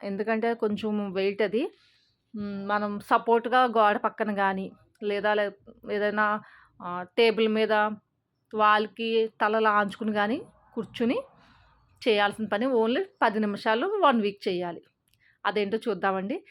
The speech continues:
జడ అయితే ఈరోజు వేస్తాను కదా, ఆ మర్నాడు నైట్ అన్నమాట ఫోటో చూపిస్తాను ఎలా ఉందో. తాటి టెంకలా ఉంది కదా, ఉడతలు పీకేస్తుంది తాటి టెంకలాగా. సరే అండి, ఇప్పుడు టిప్‌లోకి వెళ్ళిపోదాం. చూసారా, రెండు క్లాత్‌లు అండి, కాటన్ క్లాత్‌లు,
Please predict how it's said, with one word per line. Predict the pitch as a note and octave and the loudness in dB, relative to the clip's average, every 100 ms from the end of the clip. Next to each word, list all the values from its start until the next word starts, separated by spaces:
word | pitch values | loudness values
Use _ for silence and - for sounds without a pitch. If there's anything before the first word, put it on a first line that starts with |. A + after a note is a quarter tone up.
| _ _ | _ _
జడ | G#3+ G#3+ | 0 2
అయితే | A3+ C4+ | 2 2
ఈరోజు | A#3 A3+ A3 C4+ - - | 2 2 2 -6 -8 -4
వేస్తాను | G#3+ G#3+ - A3+ | -2 -2 -2 -2
కదా, | A3 G#3+ F#4 _ - - _ - | -2 -2 -4 _ -20 -20 _ 0
ఆ | B3 | 2
మర్నాడు | A#3 G#3 G3 A3+ B3+ C4 C4 C4 A#3 | 4 2 2 2 2 2 -2 -6 -6
నైట్ | G3 G#3 A#3 C4+ | 0 0 2 0
అన్నమాట | A#3 G#3 G#3+ | 0 -2 -2
ఫోటో | A3 G3 | -6 -4
చూపిస్తాను | A3+ A3 G#3+ - G3 A3 G#4 - | -4 -4 -6 -6 -4 -4 -8 -6
ఎలా | G3+ G3 | -2 -2
ఉందో. | F#3 F#3+ - - - _ _ _ | -2 -6 -10 -20 -20 _ _ _
తాటి | - G3+ G3+ | 0 0 0
టెంకలా | G#3+ G3 A3 | -2 2 2
ఉంది | A3 G#3 | 2 0
కదా, | A3+ | -2
ఉడతలు | G#3+ G3+ G#3 | -2 -2 -2
పీకేస్తుంది | G#3 G#3 G#3+ A3+ | -2 -4 -4 -4
తాటి | A3 G3 F#3+ | 0 -2 -2
టెంకలాగా. | G3+ F#3+ G#3 G#3 D#4+ _ _ - | -6 -4 -4 -4 -8 _ _ -2
సరే | G3+ F#3 | 0 0
అండి, | E3+ - _ _ _ | -6 -12 _ _ _
ఇప్పుడు | _ - E4+ A#4+ | _ -4 -2 -2
టిప్‌లోకి | C#4+ A3 B3 G#3+ | -4 0 0 0
వెళ్ళిపోదాం. | F3+ F3 D#3+ - _ _ _ _ | -6 -6 -10 -12 _ _ _ _
చూసారా, | B3+ A#3 B3+ C4+ G4 | -6 0 2 2 2
రెండు | A#3+ A#3+ A#3 | 2 2 0
క్లాత్‌లు | A#3+ G3+ G#3 A3+ G#3+ | 0 2 2 2 -4
అండి, | G#3+ C#4+ | -4 -4
కాటన్ | A#3 G3+ G3 A3+ | 0 0 0 -2
క్లాత్‌లు, | G#3+ G3 G#3 | 2 0 0